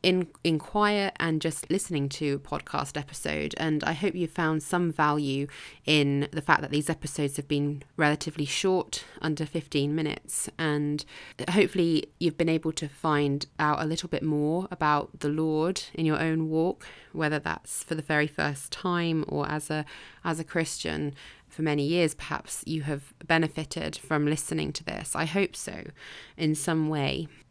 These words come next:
I hope to revisit it because I know for myself and for others, listening to content is very, very helpful and needed, and especially in a day and age where we s-, we spend so much time looking on our screens.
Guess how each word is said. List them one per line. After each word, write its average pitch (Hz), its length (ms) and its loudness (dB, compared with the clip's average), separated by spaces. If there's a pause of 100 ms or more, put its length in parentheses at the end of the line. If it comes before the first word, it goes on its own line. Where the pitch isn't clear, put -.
(120)
I 165 140 6
hope 170 380 0
to 175 120 -2
revisit 170 480 -2
it - 200 -2
because 160 300 -4
I 160 140 4
know 151 400 2
for - 160 -6
myself 151 500 2
and 143 100 -4
for - 140 -4
others, 151 460 -2
listening 156 560 0 (400)
to - 80 -4
content 151 520 -2
is 143 300 -2
very, 156 260 2
very 147 220 -2
helpful 175 560 -2
and 156 180 2
needed, 147 460 -2 (400)
and 151 140 2
especially 151 760 0
in 143 440 -2 (300)
a 156 60 -2
day 151 200 0
and 131 80 2
age 139 260 0
where 147 160 0
we 147 60 0
s-, - 260 -6
we 156 80 0
spend 151 240 0
so 165 240 0
much - 220 0
time 147 180 2
looking 156 340 0
on 147 120 0
our 139 120 2
screens. - 600 -8